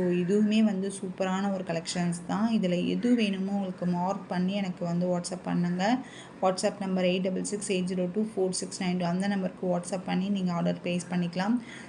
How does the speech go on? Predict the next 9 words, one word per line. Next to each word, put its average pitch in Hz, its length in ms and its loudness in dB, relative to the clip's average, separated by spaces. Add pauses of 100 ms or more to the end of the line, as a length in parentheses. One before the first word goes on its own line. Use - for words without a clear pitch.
So, - 220 0
நானும், 202 520 2
நானுமே 214 540 2
டெய்லி 196 360 0
வேர் 190 300 -2
பண்ணியிருக்கேன். 190 600 0
ரொம்ப 185 320 -2
சூப்பரான 190 640 -2
ஒரு 190 200 2